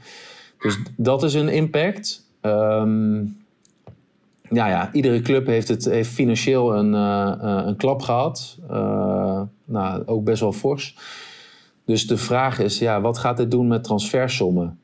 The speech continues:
Eh, worden die minder hoog? Eh, blijven die net zo hoog? In Engeland, ja, is, lijkt het erop dat het televisiegeld gewoon allemaal wordt uitbetaald. Gaan die nu minder, eh, hoge aankopen doen? Ja, als je onderzoek moet geloven, zijn er een aantal onderzoeken geweest die, eh, geven aan dat,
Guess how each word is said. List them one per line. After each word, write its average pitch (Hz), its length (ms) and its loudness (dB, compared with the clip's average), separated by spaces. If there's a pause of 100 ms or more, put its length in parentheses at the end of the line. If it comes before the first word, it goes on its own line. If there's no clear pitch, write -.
Eh, 95 340 -2
worden 101 260 2
die 104 120 4
minder 113 220 4
hoog? 127 640 0
Eh, 98 600 0 (200)
blijven 107 300 0
die 107 100 2
net 110 200 0
zo 104 140 2
hoog? 127 280 0
In 104 140 2
Engeland, 107 480 0
ja, 104 200 2
is, 98 220 -2
lijkt 110 300 0
het 107 140 -2
erop 107 260 0
dat 104 160 -2
het 104 140 -2
televisiegeld 113 720 2
gewoon 107 240 0
allemaal 110 380 2
wordt 101 160 0
uitbetaald. 127 640 0
Gaan 110 160 -2
die 110 100 2
nu 110 160 0
minder, 131 560 2 (640)
eh, 104 520 0
hoge 120 300 0
aankopen 135 560 0
doen? 147 240 -2 (760)
Ja, 107 200 2
als 110 120 0
je 143 80 2
onderzoek 151 420 4
moet 135 160 2
geloven, 123 440 4
zijn 110 120 2
er 113 60 2
een 107 60 2
aantal 113 180 2
onderzoeken 123 440 2
geweest 117 640 0
die, 107 360 2
eh, 107 200 2
geven 110 300 2
aan 107 140 2
dat, - 320 -2